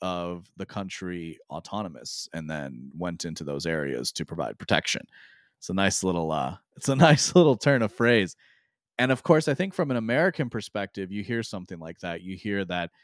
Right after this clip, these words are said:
the Russian leader, Vladimir Putin,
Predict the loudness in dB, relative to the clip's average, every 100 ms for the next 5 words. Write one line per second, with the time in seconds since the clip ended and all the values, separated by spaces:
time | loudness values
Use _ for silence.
0 | _ _ -10 -6 -4 -4 -6 -6 -4 -2
1 | -4 -4 -6 -8 -10 -10 -8 -6 -6 -6
2 | -8 -6 -6 -4 -6 -8 -10 -4 -4 -4
3 | -12 -16